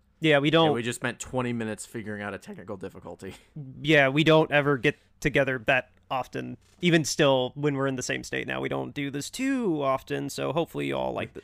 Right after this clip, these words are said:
Speaker 2: We try and get the show done and then just hang out and not have to worry about the show.
Speaker 1: Yeah, hopefully this sounds better, though. It sounded better in our tests, but
Speaker 2: Here, here's the test, here's the test. Wee!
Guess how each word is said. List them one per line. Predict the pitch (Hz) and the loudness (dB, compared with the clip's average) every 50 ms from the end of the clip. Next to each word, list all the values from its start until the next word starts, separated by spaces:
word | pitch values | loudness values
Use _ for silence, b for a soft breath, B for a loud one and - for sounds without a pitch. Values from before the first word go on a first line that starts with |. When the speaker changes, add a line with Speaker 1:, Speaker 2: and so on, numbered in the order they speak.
| - _ - | -18 _ -14
Speaker 2:
We | 131 | -12
try | 131 - 143 139 139 | -6 -2 0 0 0
and | 139 131 | 0 -2
get | 139 131 | -4 -4
the | - 135 | -6 -8
show | - - 135 127 117 | -6 -4 -4 -4 -4
done | 98 120 120 123 117 110 110 | -4 -6 -4 -4 -4 -6 -6
and | 110 110 | -8 -10
then | 110 104 | -10 -12
just | 104 - | -12 -14
hang | 113 117 107 | -12 -10 -10
out | 107 107 110 - 95 | -8 -10 -10 -12 -14
and | 95 95 95 | -16 -14 -12
not | 95 95 87 | -10 -10 -10
have | 95 95 - | -12 -14 -16
to | - 95 | -16 -16
worry | 95 92 90 | -16 -14 -14
about | 90 90 87 | -16 -16 -18
the | - | -20
show. | - - - 87 92 - - _ _ _ _ _ _ _ _ _ _ _ _ - | -20 -18 -14 -14 -14 -14 -16 _ _ _ _ _ _ _ _ _ _ _ _ 2
Speaker 1:
Yeah, | 180 175 160 147 139 | 4 6 6 6 4
hopefully | 151 175 175 147 165 156 | 4 2 4 4 2 2
this | 139 135 - | 2 2 0
sounds | - 143 127 127 120 120 | 0 -2 -2 -2 -4 -4
better, | - 135 127 127 127 123 | -2 -2 0 0 -2 -2
though. | 131 139 151 | 0 0 0
It | 151 | 0
sounded | - - 202 190 202 220 208 185 175 | 0 0 0 0 0 0 -2 0 2
better | 202 196 196 196 196 196 | 2 4 4 4 2 2
in | 185 | 2
our | 180 175 | 0 -2
tests, | 165 - 165 139 147 - - - - - | -2 -2 -2 -2 -4 -4 -6 -10 -14 -10
but | - - - 151 156 160 | -2 2 4 6 6 6
Speaker 2:
Here, | 147 139 160 139 135 | 6 4 2 -2 -4
here's | - 143 156 175 165 | -4 -2 0 0 0
the | 170 156 | -2 -4
test, | - 131 107 - | -4 -4 -4 -6
here's | - 127 131 | -8 -12 -12
the | 123 | -10
test. | - 120 98 - - _ B B B B B B B B B | -8 -8 -8 -10 -12 _ B B B B B B B B B
Wee! | 139 160 180 185 196 196 196 196 196 196 196 196 190 190 190 190 190 185 185 185 185 185 185 185 180 180 180 180 180 180 180 180 180 175 175 175 175 175 175 175 170 170 170 165 165 165 165 160 156 151 143 135 120 110 | -8 -2 2 6 8 8 8 8 8 8 8 8 8 8 8 8 8 8 8 6 6 6 6 6 6 4 4 4 4 4 4 4 2 2 2 2 2 2 2 2 2 2 2 2 2 2 4 2 2 2 0 0 -2 -4